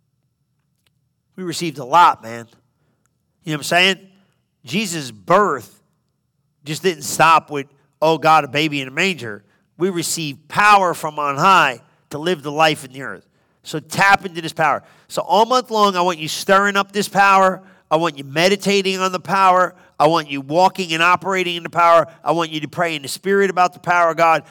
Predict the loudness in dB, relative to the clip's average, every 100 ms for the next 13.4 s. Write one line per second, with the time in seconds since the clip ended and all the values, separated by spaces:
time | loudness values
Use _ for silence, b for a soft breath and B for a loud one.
0 | b -10 -6 -2 -2 -2 -8 -10 -10 -2
1 | -2 -2 -6 -14 -14 -12 -2 -2 0 -2
2 | -4 B B -10 -10 -6 -8 -8 -12 -10
3 | -8 -4 -4 -4 -8 -6 -6 -6 -6 -4
4 | -2 -4 -6 b b 0 2 0 -4 -2
5 | -2 -2 -8 -10 -12 -8 -8 -8 -12 -8
6 | -2 0 0 -4 -6 -4 -4 -8 -10 -8
7 | -10 -8 -12 -12 -12 -12 -8 -8 -8 b
8 | b -4 -2 -4 -8 -8 -10 -14 -14 -10
9 | -4 -4 -4 -6 -8 -14 -14 -14 -12 -12
10 | -14 -12 -12 -12 -16 b b b -8 -4
11 | -2 -4 B B -6 -4 -2 -4 -4 -2
12 | 0 0 -2 0 2 2 0 -8 b b
13 | 0 2 2 -2